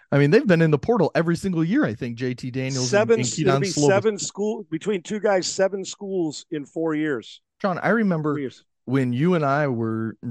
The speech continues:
Speaker 1: doing shows together, I, I don't even know what year this was because it's been so long. J T Daniels reclassified up a class to graduate early and get to U S C, and then he was starting game. I mean, this was six, what, six years ago?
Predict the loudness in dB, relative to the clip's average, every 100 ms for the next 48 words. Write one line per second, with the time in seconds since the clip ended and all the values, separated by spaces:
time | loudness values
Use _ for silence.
0 | -2 2 2 2 2 2 2 -2 -6 -6
1 | -4 -6 -6 -2 0 2 2 4 2 2
2 | 2 0 0 -4 -4 -2 -4 -4 0 0
3 | 0 -2 0 2 0 -2 -8 _ _ _
4 | -20 -10 0 0 2 2 2 0 -2 -4
5 | -8 -14 _ _ -4 -4 0 0 0 -2
6 | -2 -2 0 0 0 0 -2 -2 -2 -8
7 | -12 _ _ _ 2 4 4 4 4 4
8 | 2 2 0 -2 -4 -4 -4 -6 -4 -2
9 | -2 -2 -4 -4 -6 _ _ _ -6 -2
10 | 0 0 -2 -4 -2 -2 -2 -2 -2 -2
11 | -2 -4 -10 _ _ -12 -6 -6 -8 _
12 | -4 -2 -4 0 -2 0 -2